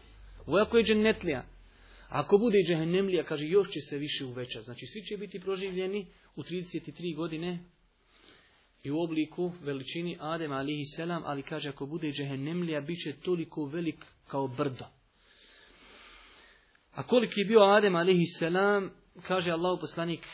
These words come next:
alejhi salatu vesselam u vjerodostojnom hadisu, Allah dželešanu je, kaže, stvorio Adema u svome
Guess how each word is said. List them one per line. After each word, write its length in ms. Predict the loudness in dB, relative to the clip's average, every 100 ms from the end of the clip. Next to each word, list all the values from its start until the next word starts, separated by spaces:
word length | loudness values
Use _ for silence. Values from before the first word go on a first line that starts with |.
| -12
alejhi 300 | -6 -4 -4
salatu 400 | -4 -4 -2 -2
vesselam 420 | -6 -6 -4 -2 -2
u 40 |
vjerodostojnom 600 | -4 -4 -6 -6 -6 -4
hadisu, 560 | -4 -4 -6 -4 -4 -4 -8 -20 -20 -20 -20 -20 -20 -20 -20 -20 -20 -20 -20 -20 -20 -20 -20 -20 -20 -20 -20 -20 -20 -20 -20 -20 -20 -20 -20 -20 -20 -20 -20 -2
Allah 400 | 4 6 6 2
dželešanu 460 | 2 -2 -2 -4 -4
je, 60 |
kaže, 180 | -4 -6
stvorio 460 | -6 -8 -6 -4 -6
Adema 680 | -6 -6 -6 -6 -4 -4 -6 -16 _ _ _ _ -12
u 100 | -10
svome 640 | -10 -8 -6 -4 -6